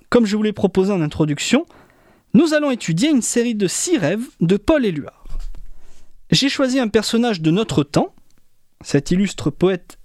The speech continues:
est décédé en mille neuf cent cinquante-deux, et de notre culture, bien que parfois qualifié de surréaliste, afin de mieux montrer que la connaissance millénaire renfermée dans le yoga est intemporelle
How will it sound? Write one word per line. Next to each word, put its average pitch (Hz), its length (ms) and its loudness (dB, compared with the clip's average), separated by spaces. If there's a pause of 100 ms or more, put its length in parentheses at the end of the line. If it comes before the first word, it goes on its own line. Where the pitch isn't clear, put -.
(100)
est 175 100 -8
décédé 175 640 -2
en 151 80 0
mille 160 140 0
neuf 147 100 -2
cent - 160 -2
cinquante-deux, 135 560 -2 (800)
et 233 100 4
de 240 140 0
notre 254 320 0
culture, - 640 -2 (760)
bien 185 260 2
que 170 120 -2
parfois 175 400 0
qualifié 160 400 0
de 160 100 0
surréaliste, 143 840 -4 (880)
afin 247 440 2
de 180 180 2
mieux 240 260 2
montrer 247 540 0
que - 120 0
la 156 140 0
connaissance 254 680 0
millénaire 240 760 0
renfermée 214 640 2
dans 196 200 2
le 226 120 0
yoga 156 400 -2 (720)
est - 300 0 (160)
intemporelle 226 840 2